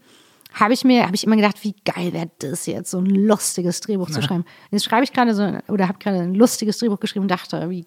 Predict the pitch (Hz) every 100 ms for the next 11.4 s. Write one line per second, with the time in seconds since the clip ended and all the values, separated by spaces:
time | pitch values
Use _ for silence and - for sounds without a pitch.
0 | - - 110 - 180 - - - - -
1 | 196 - - 190 185 226 208 208 220 202
2 | 208 - 214 214 247 269 233 208 220 220
3 | 208 202 196 202 202 190 196 - 117 113
4 | - - - - - - 202 190 190 180
5 | - - - 170 208 226 214 202 - 240
6 | - 214 202 185 180 - - 190 180 175
7 | - 202 208 - - 190 196 196 185 190
8 | - - 110 - - _ - 202 202 202
9 | 202 208 277 277 202 226 - _ _ -
10 | 196 - 180 170 247 233 214 208 170 190
11 | 185 180 170 165